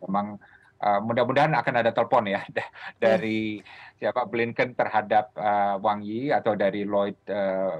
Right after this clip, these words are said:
Speaker 1: apa namanya, eh, Austin, menhan Amerika, eh, kepada, eh, menhan, eh, eh, Tiongkok juga. Tapi perlu di-, jelas ada komunikasi, jangan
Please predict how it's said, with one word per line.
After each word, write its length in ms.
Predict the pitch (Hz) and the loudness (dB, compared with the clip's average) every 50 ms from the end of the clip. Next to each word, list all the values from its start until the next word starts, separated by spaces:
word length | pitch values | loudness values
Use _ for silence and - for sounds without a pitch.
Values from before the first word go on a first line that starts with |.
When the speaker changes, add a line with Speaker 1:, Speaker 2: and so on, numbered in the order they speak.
| 65 82 | -6 -8
Speaker 1:
apa 240 | 95 82 - 104 113 | -8 -8 -10 -12 -10
namanya, 400 | 107 101 92 95 98 107 113 - | -8 -6 -6 -6 -6 -8 -8 -8
eh, 260 | - 98 95 92 90 - | -4 -4 -2 -2 -2 -2
Austin, 480 | 101 101 - - - 107 113 120 120 110 | -2 -4 -4 -6 -8 -8 -8 -8 -8 -6
menhan 400 | 104 101 95 - 110 104 98 92 | -6 -6 -6 -4 -6 -6 -4 -6
Amerika, 640 | 92 98 92 87 90 - - 107 110 113 110 110 | -6 -6 -6 -8 -8 -4 -2 0 0 0 -2 -6
eh, 240 | - - 98 90 - - _ | -10 -12 -12 -12 -12 -12 _
kepada, 400 | _ - 92 87 90 95 95 95 - _ - _ _ _ _ _ _ _ - - | _ -6 -4 -2 -2 -2 -2 -4 -6 _ -20 _ _ _ _ _ _ _ -8 -6
eh, 320 | 90 87 87 87 85 85 80 80 78 | -4 -4 -2 -4 -4 -6 -8 -6 -4
menhan, 680 | 98 92 90 - - 98 92 92 92 92 92 90 82 | -4 -4 -4 -2 -2 -2 -2 -4 -6 -8 -10 -12 -10
eh, 460 | - 92 92 85 85 85 80 82 71 62 - - - _ - - | -8 -6 -6 -4 -4 -4 -4 -4 -6 -8 -12 -16 -20 _ -14 -12
eh, 120 | 95 82 - | -12 -10 -6
Tiongkok 380 | - 113 101 95 - 95 - - | -2 0 0 0 -2 -4 -8 -6
juga. 240 | 101 101 92 87 78 | -6 -4 -4 -2 -2
Tapi 240 | - 110 117 143 143 | 0 0 0 0 0
perlu 400 | - 135 123 123 123 123 123 113 | 0 0 0 0 2 2 2 0
di-, 80 | 110 - | 0 -2
jelas 240 | 101 110 113 110 - 107 | 0 0 0 2 2 0
ada 160 | 92 95 - | -2 -2 -2
komunikasi, 560 | - 98 98 92 92 - 95 90 - 107 92 | -2 -2 -2 -2 -2 -2 -2 -4 -2 -4 -6
jangan 320 | 87 98 95 98 104 113 | -2 -2 -2 -2 -2 -4